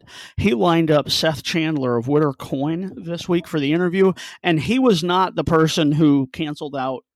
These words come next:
uh, last episode. Uh, I did have somebody ask me who that was, and I said, "Well, I'm not gonna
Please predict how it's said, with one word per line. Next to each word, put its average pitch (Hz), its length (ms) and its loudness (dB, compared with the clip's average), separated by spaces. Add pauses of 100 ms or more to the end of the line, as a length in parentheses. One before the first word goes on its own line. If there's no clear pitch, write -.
uh, 131 160 -12
last 135 380 -8
episode. 131 640 -2 (420)
Uh, 139 220 -4
I 151 120 -2
did 175 220 2
have 170 240 4
somebody 156 340 2
ask 135 300 -2
me 156 140 4
who 170 140 8
that 139 240 2
was, 143 320 0
and 139 100 -4
I 127 60 -4
said, 135 220 -8
"Well, 131 100 -4
I'm 160 140 -2
not 156 180 -4
gonna 135 240 -8